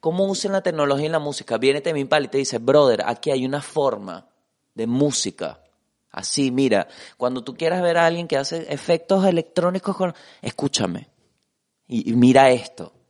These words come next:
Y te pones un estándar, marico. Entonces viene alguien a venderte industrialmente una, "Esto es música", y dices, "No. No". ¿Por qué? Porque la conversación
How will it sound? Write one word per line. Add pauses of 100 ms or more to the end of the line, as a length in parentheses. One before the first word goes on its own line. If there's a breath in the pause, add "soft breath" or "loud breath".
(520 soft breath)
Y
te
pones
un
estándar,
marico.
Entonces
viene
alguien
a
venderte
industrialmente (680 loud breath)
una, (120)
"Esto
es
música",
y
dices, (140)
"No. (1300)
No". (320)
¿Por
qué?
Porque
la
conversación